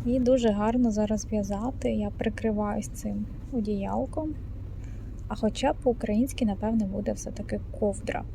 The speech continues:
Кольори зараз дуже гарно передаються. Як не дивно, при цьому освітленні кольори передаються дуже, дуже добре.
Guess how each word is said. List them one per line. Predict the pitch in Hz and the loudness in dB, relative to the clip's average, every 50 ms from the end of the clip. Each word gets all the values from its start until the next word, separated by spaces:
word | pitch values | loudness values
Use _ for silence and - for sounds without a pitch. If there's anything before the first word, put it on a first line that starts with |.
| - - - - - - - | -8 -8 -8 -8 -8 -4 0
Кольори | - 233 220 220 220 226 233 226 | 4 4 6 6 8 8 8 6
зараз | 208 202 196 196 202 196 - | 6 4 2 2 2 0 0
дуже | - 220 208 202 208 | 0 0 0 2 0
гарно | 202 196 196 202 196 202 214 208 208 202 - | 0 0 0 0 0 0 0 -2 -2 -2 -2
передаються. | 214 208 208 208 202 208 208 202 202 214 240 262 - - - - 285 269 262 - - - - - - - - - - - - - - - - - - - - | -2 0 0 0 0 0 0 0 0 0 0 -2 -2 -6 -4 -2 0 0 0 -2 -4 -8 -8 -10 -10 -10 -8 -10 -10 -10 -10 -10 -10 -10 -10 -10 -8 -4 0
Як | 226 220 208 208 - | 2 2 4 4 4
не | 214 208 | 4 4
дивно, | 196 196 208 220 233 262 269 247 | 6 6 4 4 6 6 4 4
при | 202 - - 208 202 196 202 202 208 202 - - - - - - - - - - - - - - - - - - - - - - - - - - - - 240 208 | 2 2 0 0 0 0 0 0 -2 -4 -6 -8 -8 -8 -8 -8 -8 -10 -10 -10 -10 -10 -10 -10 -10 -8 -10 -10 -8 -8 -8 -8 -8 -8 -8 -8 -6 -4 -4 -4
цьому | - - 208 196 190 185 190 | -4 -4 -4 -2 -2 -2 -4
освітленні | 190 - - 214 208 233 - 277 262 240 226 226 226 247 - - - - - - - - - - - - - - - - - - - - - - - - | -4 -4 -2 0 0 0 0 0 0 2 2 2 2 0 0 -4 -8 -8 -8 -8 -8 -8 -8 -8 -8 -8 -8 -8 -8 -8 -8 -8 -8 -8 -8 -8 -6 -4
кольори | 226 202 214 208 214 214 | -2 -2 0 2 0 0
передаються | 214 - 233 214 202 196 208 202 202 214 220 220 - 214 | 0 2 2 2 2 2 2 2 2 2 2 0 -2 -4
дуже, | 202 202 208 208 208 214 | -2 -2 -4 -4 -4 -4
дуже | 214 208 220 220 220 214 220 | -4 -2 -2 -2 -2 -2 -2
добре. | 214 208 - 202 208 214 - 220 | -2 -2 -2 -2 -2 -4 -4 -6